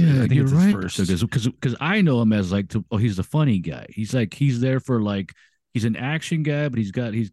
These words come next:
Speaker 1: comedy relief.
Speaker 2: Oh, here it is. School Ties. That's
Speaker 1: School
Speaker 2: what it
Speaker 1: Ties.
Speaker 2: is. Yeah, it has, uh, let's see, the cast. It has an all-star cast, too.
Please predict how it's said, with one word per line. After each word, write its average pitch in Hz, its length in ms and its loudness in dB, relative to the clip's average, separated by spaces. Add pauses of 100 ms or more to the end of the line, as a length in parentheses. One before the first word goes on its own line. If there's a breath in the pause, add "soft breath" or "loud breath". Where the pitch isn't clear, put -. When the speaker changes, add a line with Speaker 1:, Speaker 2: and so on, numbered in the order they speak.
Speaker 1:
comedy 123 460 -2
relief. 101 580 -4 (100)
Speaker 2:
Oh, 98 200 -2
here 147 220 -2
it 104 80 0
is. 98 120 -2
School 156 260 -2
Ties. - 580 -6 (420)
That's 110 200 -2
Speaker 1:
School 92 100 -2
Speaker 2:
what 76 80 -8
it 76 40 -8
Speaker 1:
Ties. 67 180 -10
Speaker 2:
is. - 200 -18 (500)
Yeah, 82 320 -2
it 92 140 -2
has, 101 360 0
uh, 90 340 2
let's 87 200 -4
see, 90 40 -8
the 85 120 -8
cast. 98 420 -2
It 101 140 -2
has 208 120 2
an 214 80 4
all-star 117 340 0
cast, 190 380 -2
too. 185 320 -2